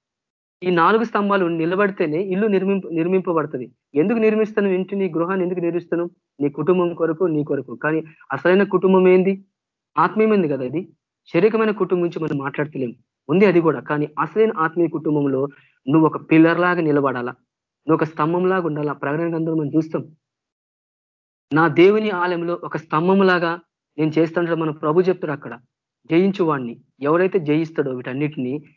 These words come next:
విజయం పొంది ఇస్తాడో మనుషులకు బహుమానంలాగా, ఒక ఆయన, ఆయన మందిరంలో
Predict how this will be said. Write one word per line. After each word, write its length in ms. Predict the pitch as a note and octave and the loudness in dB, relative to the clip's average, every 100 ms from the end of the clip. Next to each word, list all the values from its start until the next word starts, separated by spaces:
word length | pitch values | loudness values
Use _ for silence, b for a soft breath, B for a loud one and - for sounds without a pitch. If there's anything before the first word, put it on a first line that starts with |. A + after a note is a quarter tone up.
| _ | _
విజయం 260 | C#3 E3+ E3 | 0 0 2
పొంది 360 | D3+ D3+ C#3 | 0 0 -2
ఇస్తాడో 300 | C#3 E3+ C#3+ | -4 -2 -2
మనుషులకు 440 | B2+ C3+ C#3 C3+ A#2+ | -2 -6 -4 -4 -4
బహుమానంలాగా, 680 | B2 C3+ C#3 B2+ A#2 A#2 - b b b C3 | -6 -6 -4 -4 -6 -6 -8 b b b -4
ఒక 120 | C#3+ | -4
ఆయన, 480 | - - C3+ C#3 B2+ - | -2 -2 0 0 -2 -2
ఆయన 160 | C#3 | 0
మందిరంలో 640 | C#3 C3 E3+ G3 F#3 D3 | 2 2 4 4 2 0